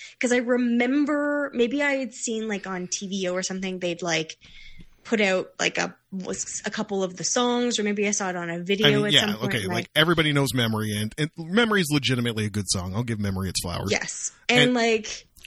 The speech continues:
Speaker 2: and I think I
Speaker 1: I
Speaker 2: knew the ryth-, the l-, melody to the Magical Mister Mistoffelees.
Speaker 1: Oh,
Speaker 2: Like, I
Speaker 1: sorry,
Speaker 2: think
Speaker 1: yes. I, sorry, I think it was last year,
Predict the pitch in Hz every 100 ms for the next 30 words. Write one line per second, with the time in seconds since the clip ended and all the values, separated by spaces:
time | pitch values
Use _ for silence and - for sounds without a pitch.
0 | - 139 143 - 185 180 143 147 147 151
1 | 147 135 131 120 117 135 127 120 113 113
2 | 104 117 127 127 156 180 151 117 110 -
3 | 113 101 - - - 120 131 127 127 127
4 | 120 120 113 113 - 110 95 415 269 -
5 | - 147 123 262 359 285 220 233 311 -
6 | _ _ _ - 240 - 277 - 214 370
7 | 370 440 415 277 233 240 285 - - -
8 | 294 254 180 196